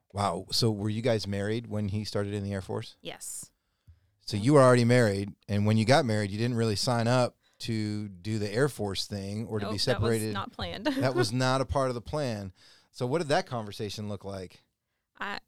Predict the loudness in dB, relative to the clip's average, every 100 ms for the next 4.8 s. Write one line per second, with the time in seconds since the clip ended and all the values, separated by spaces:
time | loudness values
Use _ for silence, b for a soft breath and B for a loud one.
0 | _ _ -6 -4 -4 -6 -6 -4 -2 -2
1 | -4 -6 -6 -6 -6 -6 -8 -8 -8 -8
2 | -10 -10 -10 -10 -6 -6 -6 -8 -10 -10
3 | -10 -12 -10 -10 -8 -8 -8 -8 -10 -10
4 | -10 -10 -8 -8 -6 -6 -4 -6